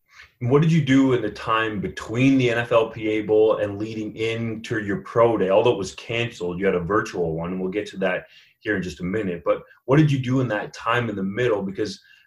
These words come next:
you know, I sensed that you were hoping to get an invite to the N F L Combine. Was that close? And aside from that, what were you doing to sort of continue moving forward?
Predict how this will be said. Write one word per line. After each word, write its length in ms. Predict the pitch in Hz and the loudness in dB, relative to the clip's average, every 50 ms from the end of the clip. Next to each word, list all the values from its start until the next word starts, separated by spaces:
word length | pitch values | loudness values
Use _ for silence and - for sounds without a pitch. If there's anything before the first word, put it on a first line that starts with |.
| _ - | _ -8
you 100 | 110 110 | -4 -4
know, 60 | 107 | -2
I 40 | 104 | -2
sensed 420 | - - - 131 131 131 131 - 120 | -4 -2 0 2 2 2 0 -2 -6
that 120 | 113 98 | -6 -6
you 100 | 110 107 | -4 -4
were 120 | 107 104 | -2 -2
hoping 380 | 104 - - 123 127 127 131 120 | -2 -2 0 0 0 0 0 -4
to 60 | 110 | -2
get 180 | 101 117 113 - | -2 -2 -2 -2
an 60 | 110 | -4
invite 360 | 113 117 120 117 113 110 110 - | -4 -4 -2 0 0 0 0 -2
to 80 | - - | -6 -6
the 100 | 107 101 | -6 -4
N 80 | 107 | -4
F 120 | 113 - 110 | -4 -2 -2
L 140 | 104 98 | -2 -2
Combine. 640 | - - 107 104 107 107 110 107 107 110 110 107 - _ _ _ - | -2 -6 -4 -4 -4 -2 0 -2 -2 -2 -4 -8 -14 _ _ _ -8
Was 120 | 107 107 107 | -4 0 2
that 220 | 123 117 - - | 2 2 2 -2
close? 520 | - - - 107 117 135 160 180 - - | -6 -2 2 4 6 6 6 4 2 0
And 120 | 117 110 110 | -4 -8 -8
aside 440 | 104 - - 117 110 113 120 117 113 | -8 -8 -4 0 2 2 2 0 -2
from 220 | - 110 101 101 | -4 -10 -8 -6
that, 300 | 98 95 92 92 87 - - _ _ _ _ _ | -4 -2 -2 -2 -4 -6 -10 _ _ _ _ _
what 220 | - 104 117 - 123 | -2 0 0 0 0
were 100 | 123 120 | 0 -2
you 180 | 113 107 98 | -2 -4 -6
doing 380 | 92 107 107 113 113 107 104 95 | -4 -4 -2 -2 -2 -2 -4 -6
to 100 | 98 101 | -8 -12
sort 280 | 87 - - 98 95 95 | -10 -6 -4 -2 -2 -2
of 120 | 85 - | -4 -6
continue 400 | - 104 95 95 110 104 101 98 | -8 -8 -8 -6 -6 -6 -6 -4
moving 300 | 98 101 85 90 82 78 | -4 -4 -4 -6 -8 -8
forward? 380 | - 95 104 110 - - - | -6 -6 -6 -6 -6 -8 -14